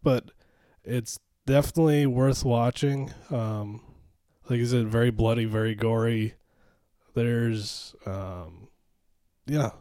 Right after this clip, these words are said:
a lot of creativity and, and how they, they unfolded the story.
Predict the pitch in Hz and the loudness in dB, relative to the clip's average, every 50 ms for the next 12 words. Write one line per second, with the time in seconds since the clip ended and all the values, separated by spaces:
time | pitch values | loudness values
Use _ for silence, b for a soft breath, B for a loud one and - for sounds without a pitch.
0 | _ _ - 151 139 135 131 127 - - - 143 139 135 127 - - 123 117 113 | _ _ -2 0 2 2 2 0 -2 0 2 2 4 4 2 2 0 -2 -2 0
1 | 123 127 131 131 131 123 113 113 110 107 - - _ _ - - 123 110 101 110 | 0 0 0 0 0 0 -2 -4 -6 -8 -10 -14 _ _ -8 -4 -4 -2 -2 -2
2 | 120 117 113 113 113 110 110 110 110 113 123 - - _ - - 110 113 117 117 | -2 0 0 0 0 0 0 -2 -2 -4 -6 -8 -14 _ -6 -4 -4 -2 -2 -4
3 | 113 113 - 127 117 117 113 120 117 110 113 113 - - - 123 117 117 120 120 | -4 -2 -2 -2 0 0 0 -2 -2 -2 -4 -4 -4 -4 -2 -2 -2 -2 -2 0
4 | 131 135 131 135 | 0 0 -2 -2